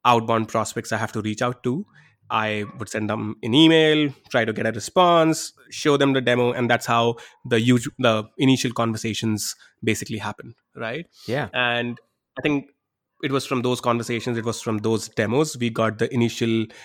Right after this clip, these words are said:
Speaker 1: um, ten customers. Uh, they started using us. They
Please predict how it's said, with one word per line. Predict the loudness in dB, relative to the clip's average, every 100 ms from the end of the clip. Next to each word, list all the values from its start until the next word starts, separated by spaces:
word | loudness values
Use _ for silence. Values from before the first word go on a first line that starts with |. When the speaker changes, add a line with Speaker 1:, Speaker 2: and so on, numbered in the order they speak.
| -20 -6
Speaker 1:
um, | -2 0 -2 -4 -8 _ _ _ _ _ _
ten | -2 0 0
customers. | -4 -4 -2 -2 -4 -10 _ _ _
Uh, | -4 -4 -4 -8 -4
they | -2
started | 0 -2 -2
using | -2 0 2
us. | 2 2 -2 -8 _ _ -6
They | 0 0 0